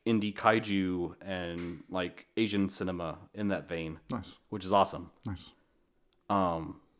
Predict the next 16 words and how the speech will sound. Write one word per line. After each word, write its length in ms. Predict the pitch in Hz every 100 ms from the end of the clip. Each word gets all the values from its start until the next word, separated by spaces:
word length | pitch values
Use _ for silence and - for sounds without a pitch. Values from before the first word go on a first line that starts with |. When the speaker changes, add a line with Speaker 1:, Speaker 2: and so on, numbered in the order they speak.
| _ 139
Speaker 1:
but 80 |
yeah, 80 | 165
this 160 | 151 151
one 100 | 143
just 160 | 135
came 160 | - 139
up 140 | 131
a 40 | 135
little 160 | 123
short 280 | 113 123 98
for 100 | 98
me, 240 | 90 85 - - _ -
uh, 280 | 82 87 87
in 80 | 92
the 160 | 90
end. 220 | 90 87